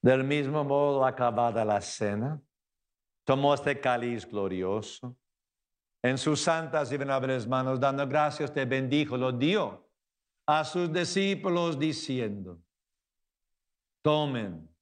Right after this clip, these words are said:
y beban todos de él, porque este es el cáliz de mi sangre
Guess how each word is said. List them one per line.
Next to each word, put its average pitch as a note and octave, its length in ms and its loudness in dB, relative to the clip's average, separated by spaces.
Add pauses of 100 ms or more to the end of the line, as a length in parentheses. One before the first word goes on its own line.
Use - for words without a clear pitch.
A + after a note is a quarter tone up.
(520)
y B2+ 220 2
beban D3 760 -4
todos G#3+ 800 -2
de D3+ 300 -2
él, B2 480 -4 (1040)
porque E3 680 -2
este G3 540 -6
es C#3 100 -4
el D3+ 240 -4
cáliz F3+ 580 -4
de D3+ 160 -2
mi D3 240 -6
sangre C3 720 -6